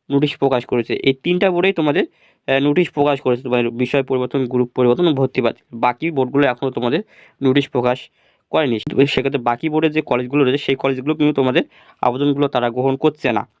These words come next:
তোমাদের গ্রুপ পরিবর্তন, বিষয় পরিবর্তন, ভর্তি বাতিল। কেননা তোমাদের যে শিক্ষা বোর্ড থেকে এখনও তাদের নোটিশ দেওয়া হয়নি, সেক্ষেত্রে কিন্তু তারাও তোমাদের আবেদনগুলো গ্রহণ করতেছে না। এ-, আর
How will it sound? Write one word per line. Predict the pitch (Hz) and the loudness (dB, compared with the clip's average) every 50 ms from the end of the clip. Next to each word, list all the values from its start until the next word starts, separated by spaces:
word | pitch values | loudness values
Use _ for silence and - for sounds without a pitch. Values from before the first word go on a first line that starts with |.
| _ _ _ _ _ _ _ | _ _ _ _ _ _ _
তোমাদের | 135 127 123 127 127 | -4 -2 0 0 0
গ্রুপ | 120 127 131 135 - - | 0 0 0 0 0 2
পরিবর্তন, | 131 127 123 131 147 143 | 0 0 2 2 0 0
বিষয় | 123 120 120 - 131 | 0 0 0 -2 -2
পরিবর্তন, | - - 131 160 156 139 | -2 -2 0 2 0 2
ভর্তি | 123 135 123 - - 135 | 2 0 -2 0 -2 0
বাতিল। | 123 120 107 - 113 107 110 - _ - 117 - | 0 -2 -2 -4 -8 -10 -10 -12 _ -20 -8 -4
কেননা | - 127 131 135 131 | -2 0 0 0 0
তোমাদের | 123 - 131 131 127 127 | -2 -2 -4 -4 -4 -4
যে | 135 | -6
শিক্ষা | 127 - 143 135 - 160 | -6 -6 -8 -4 -2 -2
বোর্ড | 147 147 139 - | -2 -2 -2 -2
থেকে | 143 135 | 0 0
এখনও | 131 123 - 127 127 127 123 _ - - - - _ _ | 0 0 0 -2 -2 -2 -4 _ -16 -20 -20 -20 _ _
তাদের | - 127 120 123 123 120 117 - _ _ _ _ _ _ - | -2 0 2 4 2 2 0 -2 _ _ _ _ _ _ 0
নোটিশ | 135 139 147 165 180 151 135 | 2 2 2 2 0 0 0
দেওয়া | 143 131 123 | 0 0 0
হয়নি, | 113 123 110 110 107 | 0 -2 -4 -4 -6
সেক্ষেত্রে | - - 139 135 139 139 139 | -6 -2 -2 -2 -2 0 0
কিন্তু | 156 165 | -2 0
তারাও | - 139 127 127 135 | 0 0 0 0 0
তোমাদের | - 143 131 131 156 185 | -2 -4 -2 -2 -2 -2
আবেদনগুলো | 175 123 117 117 120 123 123 120 135 135 | -2 -2 -2 -2 -2 -2 -2 0 0 0
গ্রহণ | 117 120 120 123 123 | 0 0 0 -2 -2
করতেছে | 123 - 156 147 - - 127 - 123 | 0 0 0 0 0 -2 -2 0 -2
না। | 113 107 - _ | -4 -4 -2 _
এ-, | - 120 - - | -2 -2 0 0
আর | 113 120 113 | 0 0 0